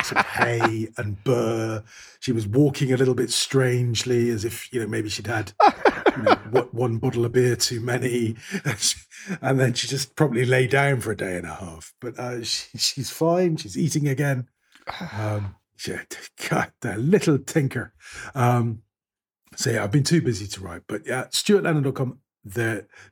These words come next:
Speaker 1: there will be things there. And of course, you can always email Justin and I at stationery adjacent at gmail dot com. What about you, Justin? Where can people find you on the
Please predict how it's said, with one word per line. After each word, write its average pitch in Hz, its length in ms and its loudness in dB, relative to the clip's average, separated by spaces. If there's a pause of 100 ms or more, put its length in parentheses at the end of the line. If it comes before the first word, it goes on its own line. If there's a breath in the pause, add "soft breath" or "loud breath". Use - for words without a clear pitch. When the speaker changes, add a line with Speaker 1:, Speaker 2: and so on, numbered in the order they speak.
Speaker 1:
there 95 160 -2
will 107 240 -2
be 107 140 -4
things 95 340 -8
there. 123 220 -8 (200 loud breath)
And 180 80 2
of 170 80 4
course, 208 220 4
you 175 60 -2
can 190 100 4
always 180 300 4
email 143 440 0
Justin - 440 -8
and 202 280 0
I 78 380 -14 (220)
at 120 100 -14
stationery 117 420 -8
adjacent 110 460 -10
at 110 80 -10
gmail 127 360 -6
dot - 120 -20
com. - 240 -16 (680 loud breath)
What 196 180 4
about 214 240 4
you, 190 140 4
Justin? 143 240 0
Where 208 100 0
can 170 140 -4
people 165 180 0
find 160 380 -4
you 180 280 -2
on - 100 -16
the 92 140 -10